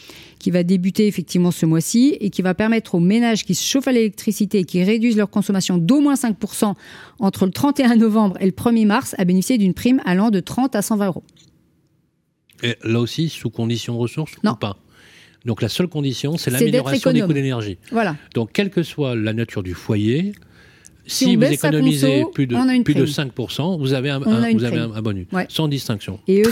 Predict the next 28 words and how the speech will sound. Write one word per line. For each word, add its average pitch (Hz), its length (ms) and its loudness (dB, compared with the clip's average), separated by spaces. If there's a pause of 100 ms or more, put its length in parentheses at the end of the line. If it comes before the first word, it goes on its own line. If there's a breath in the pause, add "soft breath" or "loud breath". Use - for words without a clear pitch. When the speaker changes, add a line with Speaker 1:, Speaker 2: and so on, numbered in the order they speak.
(120)
Speaker 1:
E - 20 6
D 254 80 4
F 285 60 2
Speaker 2:
bien. 156 180 -2
Speaker 1:
a 202 140 0
lancé 202 460 0
l'option 240 500 2
Tempo, 226 500 2 (460 loud breath)
qui 202 100 -2
permet 233 260 2
de 208 60 0
bénéficier 208 420 2
de 208 140 2
tarifs 247 380 -2
avantageux, 208 880 2
euh, 185 300 0
trois - 280 -2
cent 262 180 0
quarante-trois 214 460 0
jours 196 200 -2
par 185 220 -2
an, 220 220 0
en 208 80 0
contrepartie 233 720 -2
des 196 140 2
jours 185 180 0
de 180 100 2
pic, - 360 -4